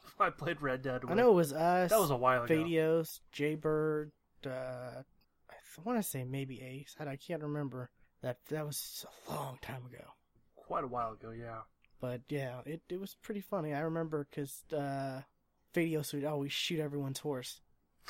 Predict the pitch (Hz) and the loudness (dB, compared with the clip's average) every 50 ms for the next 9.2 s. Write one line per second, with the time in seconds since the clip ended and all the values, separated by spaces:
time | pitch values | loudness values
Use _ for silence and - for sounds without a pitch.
0 | - - - - 151 160 160 160 160 - - _ _ _ _ _ - - - - | -12 -10 -4 0 4 4 4 4 2 0 -8 _ _ _ _ _ -20 -20 -20 -20
1 | _ _ - 117 117 _ _ _ _ _ - - - - - - - - 190 202 | _ _ -20 -20 -20 _ _ _ _ _ -18 -14 -12 -10 -12 -8 -4 0 0 2
2 | 196 180 170 165 160 147 151 147 139 - 143 - 139 135 - - 131 131 127 120 | 2 2 2 2 4 4 4 4 4 2 0 2 2 0 2 0 -2 -2 -2 -2
3 | 123 123 - - 127 123 120 117 123 135 - 147 131 117 117 123 120 120 120 - | -4 -6 -4 -6 -6 -6 -4 -4 -4 -4 -4 -4 -6 -6 -4 -4 -4 -4 -6 -8
4 | _ _ _ - 226 247 240 247 247 - - 381 359 - 381 339 302 269 - - | _ _ _ 4 4 4 4 2 2 6 6 6 8 8 8 8 10 8 8 8
5 | 214 202 214 233 262 269 254 240 220 - - - - 254 214 - - 240 226 233 | 8 8 8 8 6 4 4 2 0 0 0 0 0 0 0 -2 -4 -4 -2 -2
6 | 226 - - 214 220 220 196 180 - - 254 294 381 392 330 254 - - - - | -2 0 2 2 2 2 2 -2 2 6 6 8 8 10 8 8 8 4 0 -4
7 | - 196 190 202 214 254 269 254 220 - - - 277 285 277 247 214 180 165 160 | -2 -2 2 6 8 8 8 8 6 2 2 4 6 6 6 6 4 4 4 4
8 | 160 165 165 160 151 147 147 - - - - - 196 180 156 147 - - - - | 2 2 2 2 0 0 -2 -4 -8 -18 -4 0 2 2 2 2 0 0 0 2
9 | - 247 262 214 | 2 2 0 0